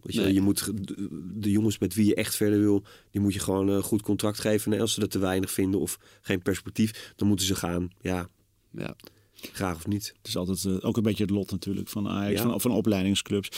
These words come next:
Speaker 3: Oh, e-, even terug naar de basis, hè. We zijn weer begonnen met, met de competitie. Eh, ik had er zelf heel veel zin in. Je hebt het, hè, we hebben het allemaal denk ik heel erg gemist. Maar hoe is het bijvoorbeeld voor jou, eh, Dick? Jij zit natuurlijk in het stadion, eh, op de perstribune. Eh, ik ben bij al die oefenwedstrijden geweest, eh, in de arena.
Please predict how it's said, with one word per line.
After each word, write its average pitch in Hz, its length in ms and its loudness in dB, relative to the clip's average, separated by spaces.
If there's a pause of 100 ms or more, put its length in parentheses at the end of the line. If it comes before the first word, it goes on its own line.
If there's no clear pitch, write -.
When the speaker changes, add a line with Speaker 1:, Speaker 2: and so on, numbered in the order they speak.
(240)
Speaker 3:
Oh, - 100 -2 (140)
e-, 110 120 2
even - 240 0
terug 156 220 0
naar 151 100 6
de 131 80 4
basis, 120 500 2
hè. 143 100 0
We 160 80 -2
zijn 127 220 2
weer 117 120 4
begonnen 156 440 0
met, 131 240 0
met 117 160 4
de - 80 -4
competitie. 139 680 0 (400)
Eh, 104 320 -2
ik 110 100 -6
had 120 140 -2
er 107 60 0
zelf 110 240 2
heel 110 160 2
veel 110 120 -4
zin 110 220 0
in. 165 180 -2 (100)
Je - 160 -10
hebt 101 120 -4
het, - 100 -6
hè, - 60 -2
we 101 60 0 (200)
hebben 95 120 0
het 95 100 -2
allemaal 98 220 0
denk 98 180 0
ik 101 60 -8
heel 101 180 -2
erg 98 140 -6
gemist. - 640 -2
Maar 123 120 2
hoe 139 100 6
is 131 80 4
het 143 120 -2
bijvoorbeeld 131 360 -2
voor 143 140 2
jou, 120 360 4
eh, 101 80 2
Dick? 104 160 2
Jij 131 120 0
zit - 180 0
natuurlijk 101 120 -4
in 92 60 0
het - 100 -4
stadion, 135 600 0
eh, 104 120 0
op - 140 -4
de 107 80 -6
perstribune. 123 720 0 (420)
Eh, 101 240 0
ik 123 80 4
ben 120 180 6
bij 113 100 6
al 104 120 2
die 113 100 6
oefenwedstrijden 120 640 2
geweest, 113 460 0
eh, 110 220 2
in 107 140 4
de 107 80 4
arena. 113 540 2